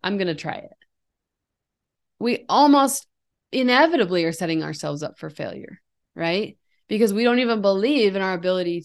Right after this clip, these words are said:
to accomplishment. "Oh, we're just gonna try it," versus commit. So how do we gain commitment? Well, I hope you like this answer. <clears throat> It's a choice.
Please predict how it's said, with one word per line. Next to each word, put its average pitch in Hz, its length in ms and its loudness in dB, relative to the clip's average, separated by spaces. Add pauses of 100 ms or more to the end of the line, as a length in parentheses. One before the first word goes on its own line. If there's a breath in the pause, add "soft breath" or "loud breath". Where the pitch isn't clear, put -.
(100)
to 160 340 -6 (240)
accomplishment. 185 840 -8
"Oh, 185 140 -2
we're 185 140 -2
just 180 120 -10
gonna 170 200 -8
try - 260 -10
it," - 260 -14 (960)
versus 165 720 -6 (320)
commit. - 680 -12 (800)
So 202 120 -4
how 214 160 4
do 247 80 4
we 262 100 0
gain 208 340 2
commitment? 214 720 -4
Well, 170 380 -8 (1700)
I 196 40 -6
hope 190 160 -6
you 202 60 -2
like 165 180 0
this 165 160 -2
answer. 175 400 -2 (580 loud breath)
<clears throat> 214 480 -2 (460)
It's 196 140 -8
a 202 60 -2
choice. - 580 -4